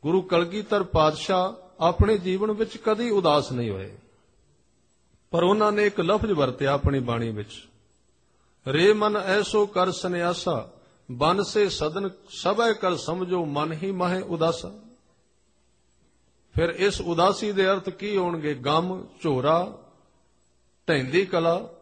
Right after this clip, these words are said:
ਤੇ ਭਾਈ ਸਾਹਿਬ ਭਾਈ ਵੀਰ ਸਿੰਘ, ਜਿਨ੍ਹਾਂ ਨੇ ਉਹਨਾਂ ਦਾ ਜੀਵਨ ਬੜੇ ਵਿਸਤਾਰ ਤੇ ਬੜੇ ਪਿਆਰ ਨਾਲ ਲਿਖਿਆ, ਗੁਰੂ ਕਲਗੀਧਰ ਚਮਤਕਾਰ,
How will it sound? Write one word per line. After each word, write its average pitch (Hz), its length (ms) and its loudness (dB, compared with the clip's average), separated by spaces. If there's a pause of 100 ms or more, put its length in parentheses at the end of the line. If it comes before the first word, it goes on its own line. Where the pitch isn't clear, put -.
(500)
ਤੇ 139 100 -4
ਭਾਈ 139 340 0
ਸਾਹਿਬ 190 280 0
ਭਾਈ 156 300 0
ਵੀਰ 165 260 2
ਸਿੰਘ, 147 360 -8 (280)
ਜਿਨ੍ਹਾਂ 185 340 -2
ਨੇ 123 260 -8 (1040)
ਉਹਨਾਂ 202 320 0
ਦਾ 170 160 0
ਜੀਵਨ 151 380 -4
ਬੜੇ 170 280 -2
ਵਿਸਤਾਰ 156 640 0
ਤੇ 180 180 -6
ਬੜੇ 160 240 -2
ਪਿਆਰ 160 480 2
ਨਾਲ 165 180 -2
ਲਿਖਿਆ, 147 360 -2
ਗੁਰੂ 143 240 -4
ਕਲਗੀਧਰ 151 640 -2
ਚਮਤਕਾਰ, 139 720 -4